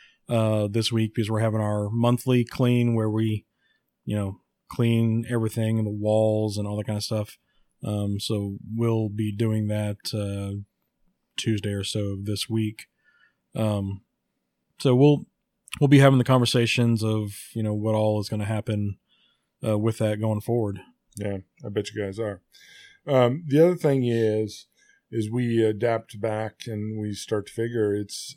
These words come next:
Speaker 2: um, it's gonna be interesting. I mean, you're gonna go back to hours, regular hours?
Speaker 1: Yeah. Uh, so we're still,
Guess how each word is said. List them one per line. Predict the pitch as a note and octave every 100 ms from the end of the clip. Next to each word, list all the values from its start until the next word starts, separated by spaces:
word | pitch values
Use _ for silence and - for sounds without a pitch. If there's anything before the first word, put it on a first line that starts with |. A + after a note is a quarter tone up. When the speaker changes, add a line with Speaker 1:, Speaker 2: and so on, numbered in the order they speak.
| -
Speaker 2:
um, | G#2+ G#2+
it's | G#2 -
gonna | A#2+
be | A#2+ A#2+
interesting. | A2+ A2 - A#2+ A#2
I | A2+
mean, | A2+ A2
you're | A2+ A#2
gonna | A2+
go | A2
back | A#2 -
to | A2
hours, | A2 C3 B2
regular | G#2+ A2 A2 A2+
hours? | B2+ C#3+ C#3 - - - - - -
Speaker 1:
Yeah. | C#3+ F3 E3+ -
Uh, | D3 C3+
so | - D3
we're | B2+ D3 D#3
still, | - - C#3+ C#3+ C#3+ C#3+ C3+